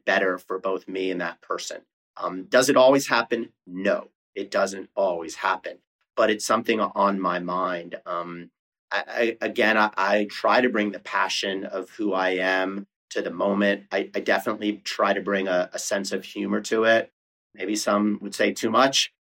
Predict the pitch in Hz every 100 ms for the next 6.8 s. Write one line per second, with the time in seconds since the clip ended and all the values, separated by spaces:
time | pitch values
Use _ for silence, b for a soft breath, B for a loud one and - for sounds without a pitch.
0 | _ _ - 95 95 95 95 92 - _
1 | - 101 101 110 101 98 101 104 - 107
2 | - 107 107 107 - 104 95 - 95 95
3 | - 92 98 - - 98 98 90 - 95
4 | 92 - 95 92 90 90 92 90 87 -
5 | 95 90 90 - 92 85 - - 90 87
6 | 85 - 85 - 87 - - -